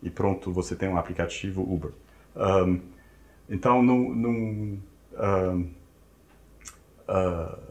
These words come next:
eu acho que há inteligência suficiente, seja artificial ou não, ahm,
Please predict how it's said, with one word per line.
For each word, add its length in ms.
eu 180
acho 220
que 240
há 360
inteligência 800
suficiente, 760
seja 300
artificial 680
ou 100
não, 340
ahm, 420